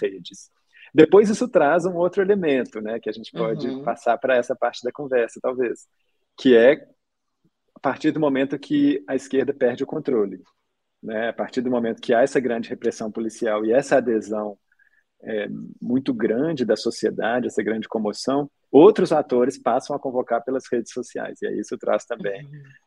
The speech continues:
Speaker 1: é, outros impactos ali pros protestos.
Speaker 2: E qual a relação desse movimento que ocorre aqui no Brasil em junho de dois mil e treze com outros movimentos que vinham ocorrendo lá fora, né? Como Ocu-, Occupy Wall Street, o quinze M lá na Espanha,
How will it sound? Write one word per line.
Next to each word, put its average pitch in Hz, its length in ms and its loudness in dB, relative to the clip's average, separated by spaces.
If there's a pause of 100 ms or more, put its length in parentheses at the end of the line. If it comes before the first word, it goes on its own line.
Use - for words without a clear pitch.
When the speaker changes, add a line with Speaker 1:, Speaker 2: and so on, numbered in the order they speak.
Speaker 1:
é, 107 260 2
outros 117 340 2
impactos 117 600 2
ali 107 200 2
pros 107 200 -8
protestos. - 760 -6 (920)
Speaker 2:
E - 80 -8
qual 392 160 -4
a 440 80 2
relação 226 880 2
desse 208 500 2
movimento 180 720 -8
que - 140 -2
ocorre 180 360 -2
aqui 202 120 -10
no 202 100 -4
Brasil 180 360 -4
em 175 100 -10
junho 190 340 -4
de 185 140 -6
dois 165 240 -8
mil 156 120 -18
e - 20 -20
treze 175 560 0 (340)
com 220 160 4
outros 254 340 2
movimentos 220 600 0
que 226 160 -2
vinham 220 240 0
ocorrendo 202 480 0 (100)
lá 214 220 6
fora, 160 480 0
né? 220 240 6
Como 196 340 -2 (220)
Ocu-, 196 240 -4 (120)
Occupy 180 800 6
Wall 165 140 6
Street, 220 720 0
o 185 80 -2
quinze 180 400 -2
M 180 400 0
lá 170 160 -2
na 160 80 -14
Espanha, 208 920 2